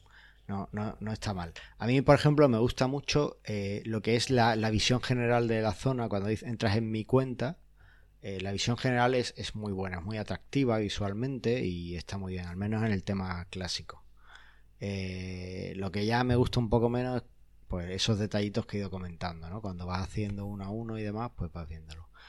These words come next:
que, que a lo mejor es mejorable. De todas formas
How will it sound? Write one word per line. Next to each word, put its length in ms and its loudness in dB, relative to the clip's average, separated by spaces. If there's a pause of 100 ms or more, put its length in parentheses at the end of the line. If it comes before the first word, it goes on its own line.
(220)
que, 440 -6
que 100 -4
a 40 -2
lo 80 -4
mejor 260 -6
es 80 -6
mejorable. 500 -10
De 300 -20
todas 180 6
formas 460 6